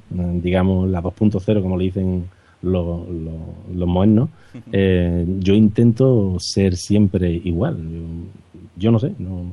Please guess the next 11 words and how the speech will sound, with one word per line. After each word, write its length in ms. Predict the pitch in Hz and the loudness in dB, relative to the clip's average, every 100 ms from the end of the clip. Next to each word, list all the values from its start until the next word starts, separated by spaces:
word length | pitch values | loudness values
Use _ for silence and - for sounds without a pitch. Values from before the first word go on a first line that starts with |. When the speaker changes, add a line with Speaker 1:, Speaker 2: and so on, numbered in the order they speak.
| 117 | -6
Speaker 1:
no 140 | 107 | -4
sé. 180 | 110 117 - | -2 -4 -4
Yo 240 | 90 101 | -2 4
no, 280 | 120 123 120 | 6 6 4
no 240 | 110 110 113 | 4 4 4
hablo, 320 | 107 107 113 | 4 4 4
no 140 | 117 | 2
suelo 240 | 117 117 104 | 2 2 4
hablar 180 | 101 | 2
mal 320 | 98 95 95 90 | 2 2 0 0
de, 240 | 90 82 | -2 -4